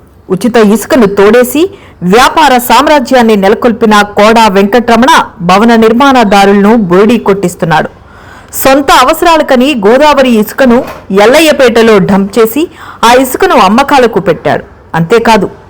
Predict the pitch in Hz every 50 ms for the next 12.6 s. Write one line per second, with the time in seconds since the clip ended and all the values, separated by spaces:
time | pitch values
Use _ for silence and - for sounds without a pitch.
0 | - - - - - - 202 233 220 220 233 220 226 214 190 180 180 185 196 240
1 | 285 294 269 254 - - - 233 208 233 294 - - - - - - 208 214 -
2 | - 285 262 226 220 214 196 202 - 208 196 233 285 262 269 262 269 - 339 302
3 | - - - - - - - - - 190 190 - 262 320 494 - 381 339 339 302
4 | 277 247 240 214 226 - 214 - - 202 196 233 240 247 226 208 - 247 294 330
5 | - - - 190 185 190 220 262 262 311 285 262 254 240 233 202 202 202 - -
6 | - - 370 330 - - - - - - - 226 240 294 269 294 277 - - 226
7 | 202 190 185 196 247 302 330 330 294 269 - - 285 240 240 247 220 180 175 170
8 | - - - - 220 220 220 - 247 285 330 - - - - - - - - -
9 | 285 311 330 330 - 359 349 269 277 277 240 247 262 254 - - 180 208 254 240
10 | 311 294 269 254 226 226 226 - 226 220 220 214 214 - - - 220 233 240 254
11 | 240 233 208 208 208 254 285 302 254 - - - - - - - 175 180 220 247
12 | 294 320 302 320 294 262 247 233 262 247 311